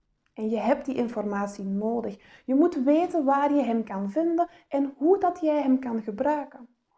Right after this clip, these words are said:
En dan kom ik uit bij innerlijk werk. Als jij jouw leven wilt transformeren, dan zal het noodzakelijk zijn dat je tools en technieken leert voor innerlijk werk.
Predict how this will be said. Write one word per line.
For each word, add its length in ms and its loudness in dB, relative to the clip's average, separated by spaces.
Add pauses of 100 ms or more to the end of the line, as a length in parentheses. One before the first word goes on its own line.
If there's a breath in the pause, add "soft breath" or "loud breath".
(160 soft breath)
En 160 2
dan 180 4
kom 180 2
ik 160 -4
uit 340 -4
bij 320 -6
innerlijk 460 0
werk. 480 -10 (1600)
Als 300 -18
jij 400 2
jouw 160 6
leven 360 2
wilt 180 -2
transformeren, 800 0
dan 220 -4
zal 140 -4
het 180 -10 (100)
noodzakelijk 920 -2
zijn 420 -12 (180 loud breath)
dat 200 -10
je 280 -12
tools 420 -2
en 220 0
technieken 520 -2
leert 400 -4
voor 260 -12
innerlijk 380 -10
werk. 380 -20